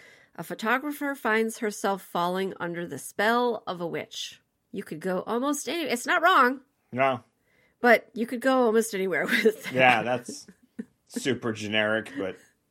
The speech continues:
Speaker 2: okay. All right.
Speaker 1: All right.
Speaker 2: Touche, movie summary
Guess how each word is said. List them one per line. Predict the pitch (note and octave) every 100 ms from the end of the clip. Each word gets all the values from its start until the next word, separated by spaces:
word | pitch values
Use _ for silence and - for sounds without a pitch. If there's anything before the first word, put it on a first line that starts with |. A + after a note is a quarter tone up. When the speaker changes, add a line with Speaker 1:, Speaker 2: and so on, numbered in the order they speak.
| _ _ _ -
Speaker 2:
okay. | C4 A3 A#3 - D#4 G#4 G#4
All | G#3
right. | - E3 G3+ _
Speaker 1:
All | B3+
right. | A4 A#3 - _
Speaker 2:
Touche, | - C4 A#3 - A#3 G#3 E3+ C3 G#2 G#2+ G2
movie | A#2+ C#3 A2+ A2+
summary | - B2+ A2 G#2+ G#2